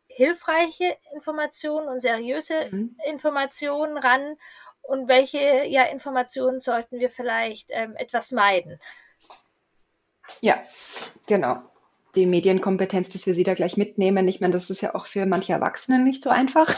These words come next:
Speaker 2: <laughs> Und, äh, das ist schön, wenn man dann auch gemeinsam lernt. Je älter die Kinder werden, desto mehr werden die auch, äh,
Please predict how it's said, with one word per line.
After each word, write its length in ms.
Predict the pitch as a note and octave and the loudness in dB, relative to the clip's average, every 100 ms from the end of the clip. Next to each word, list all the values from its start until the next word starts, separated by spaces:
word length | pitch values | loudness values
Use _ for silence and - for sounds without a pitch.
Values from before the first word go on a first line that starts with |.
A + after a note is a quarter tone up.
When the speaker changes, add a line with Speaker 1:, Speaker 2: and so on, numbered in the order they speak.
| - | 4
Speaker 2:
<laughs> 880 | C#4 D4 E4 - - A#4+ G4+ A#3+ - | 6 6 2 -4 -2 4 4 4 6
Und, 400 | A3 A3 G#3+ - | 6 6 2 2
äh, 300 | G3 G3 F#3+ | 4 6 4
das 180 | G3 | 0
ist 180 | G3+ - | -2 -2
schön, 200 | - G#3 | 2 4
wenn 100 | G3 | 4
man 140 | F3 F3+ | 0 -2
dann 120 | E3+ | -2
auch 160 | F#3 | -4
gemeinsam 460 | - F3 F3 D4 F4+ | -4 -4 -2 2 2
lernt. 340 | F3+ D3+ D#3+ - | 2 0 -4 -4
Je 120 | F#3+ | 2
älter 240 | A3+ A#3+ | 2 2
die 140 | B3 A#3+ | 0 0
Kinder 260 | B3 B3 | 2 2
werden, 320 | G3 G#3+ C#4 | 4 4 4
desto 300 | A#3+ - A3+ | 0 -2 -2
mehr 340 | G#3 G3 G#3+ A3 | 0 4 4 4
werden 260 | F#3+ F#3+ | 0 -2
die 200 | F#3+ C#4 | -2 0
auch, 340 | - G#3 G3+ - _ _ _ - | 6 6 4 -4 _ _ _ -4
äh, 520 | F#3 F3+ F3 D#3 | 0 2 2 -2